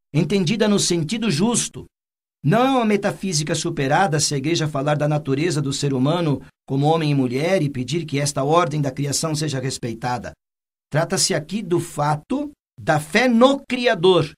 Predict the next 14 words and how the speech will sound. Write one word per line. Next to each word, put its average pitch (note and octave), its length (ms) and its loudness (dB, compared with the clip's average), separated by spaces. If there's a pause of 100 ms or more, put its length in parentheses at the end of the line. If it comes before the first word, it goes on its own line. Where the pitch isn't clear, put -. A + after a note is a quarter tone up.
e C3+ 80 -2
da D3 120 -2
escuta C4 540 -4
da F#3 140 0
linguagem F3+ 520 2
da G3 120 -2
criação, E3 560 0
cujo D3 260 -4
desprezo G3 560 -2
seria F#3 340 -2
uma F3+ 180 0
autodestruição E3+ 760 -2
do G#3 120 -2
homem A3+ 360 4